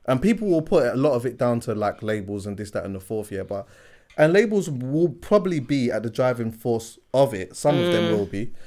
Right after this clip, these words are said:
Speaker 1: But sometimes, Mimi, I do genuinely believe that, like,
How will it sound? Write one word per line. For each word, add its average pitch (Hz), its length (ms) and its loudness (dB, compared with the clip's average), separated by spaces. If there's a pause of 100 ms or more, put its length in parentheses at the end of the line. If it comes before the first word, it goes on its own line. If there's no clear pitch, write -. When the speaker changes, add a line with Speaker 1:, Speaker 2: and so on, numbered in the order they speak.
(300)
Speaker 1:
But 165 200 4
sometimes, 175 640 2 (100)
Mimi, 196 360 2
I 135 120 4
do 196 360 -2 (100)
genuinely 185 460 2
believe 143 340 -2
that, 107 260 0 (420)
like, 127 280 2